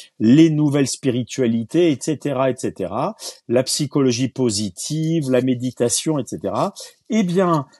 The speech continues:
euh, ce sont des pratiques qui ont émergé de notre Occident en recyclant souvent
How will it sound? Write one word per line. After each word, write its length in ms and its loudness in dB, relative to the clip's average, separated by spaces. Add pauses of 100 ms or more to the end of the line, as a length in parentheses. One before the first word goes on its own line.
(120)
euh, 120 2
ce 220 0
sont 300 -2
des 160 2
pratiques 540 -2
qui 100 -4
ont 100 2
émergé 600 4
de 120 0
notre 360 -4
Occident 720 2 (380)
en 160 2
recyclant 880 2
souvent 640 2